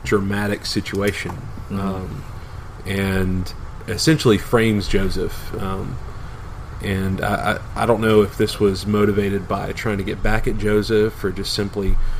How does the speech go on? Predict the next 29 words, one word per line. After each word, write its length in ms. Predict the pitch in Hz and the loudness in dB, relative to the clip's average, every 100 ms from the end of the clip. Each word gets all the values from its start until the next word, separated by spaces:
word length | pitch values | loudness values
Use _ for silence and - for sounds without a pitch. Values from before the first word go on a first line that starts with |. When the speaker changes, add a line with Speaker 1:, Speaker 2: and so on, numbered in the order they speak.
| - - | -2 -4
Speaker 1:
trying 320 | - 110 107 98 | 2 4 4 2
to, 360 | 101 95 95 - | 2 2 0 -2
to 320 | 104 95 95 - - - - | 0 2 0 -4 -10 -10 -8
have 200 | - 101 | -2 -2
trouble 340 | - 135 139 98 | 2 2 2 0
here, 320 | 98 95 95 | 0 0 0
but, 280 | - 92 - - - - - - - - - - | -2 -6 -6 -10 -14 -14 -14 -12 -12 -12 -10 -4
um, 460 | 107 107 104 101 - - - - - - - | 2 6 6 2 -4 -12 -12 -12 -12 -12 -4
you 120 | 151 | 4
know, 180 | 139 120 - - - - - - - - 123 - | 4 4 -2 -14 -14 -12 -12 -12 -14 -10 -10 -2
there 120 | 151 | 2
was 120 | 151 120 | 2 2
the 60 | |
possibility 580 | - 147 - 117 147 117 | 2 2 2 0 2 2
for 180 | - 107 | 0 0
her 260 | 127 131 117 | 2 2 0
to 360 | - 104 98 - - - - - | 2 2 2 -4 -10 -8 -8 -8
keep 180 | - 120 | -4 -2
quiet 280 | - 117 120 | 2 4 4
about 260 | 95 95 92 | 4 0 0
this 260 | 101 - | -2 -2
and 120 | 98 98 | -6 0
turn 200 | 117 104 | 2 2
around, 440 | 98 110 98 92 | 2 0 0 0
right? 240 | 95 104 101 | 0 2 0
Speaker 2:
Right, 200 | 92 95 113 | -2 -8 -8
right. 260 | 101 92 - | -6 -6 -2
Speaker 1:
I 40 | |
mean, 400 | 101 104 98 98 | 0 2 2 -2